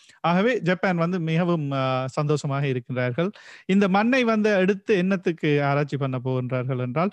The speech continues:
இந்த சோலார் சிஸ்டம் என்று சொல்வார்கள், இந்த சூரிய குடும்பம் வந்து உருவாகும் பொழுது எப்படி இருந்திருக்கும் என்று இந்த கற்களை வைத்து அவர்கள், ஆ, கணிக்க முடியும், அதை வைத்துக்கொண்டு பார்க்க முடியும். அத்துடன்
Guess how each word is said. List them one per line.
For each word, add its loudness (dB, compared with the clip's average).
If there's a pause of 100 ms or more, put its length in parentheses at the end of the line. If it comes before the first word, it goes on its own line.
(540)
இந்த 0
சோலார் 0
சிஸ்டம் -2
என்று -4
சொல்வார்கள், -2
இந்த -2
சூரிய 0
குடும்பம் -2 (100)
வந்து -2 (300)
உருவாகும் 2
பொழுது 2 (160)
எப்படி 0
இருந்திருக்கும் 0
என்று -4
இந்த -2
கற்களை -2
வைத்து -2
அவர்கள், 0
ஆ, -4 (440)
கணிக்க -2
முடியும், -6
அதை -2
வைத்துக்கொண்டு -6
பார்க்க -6
முடியும். -10 (400)
அத்துடன் 0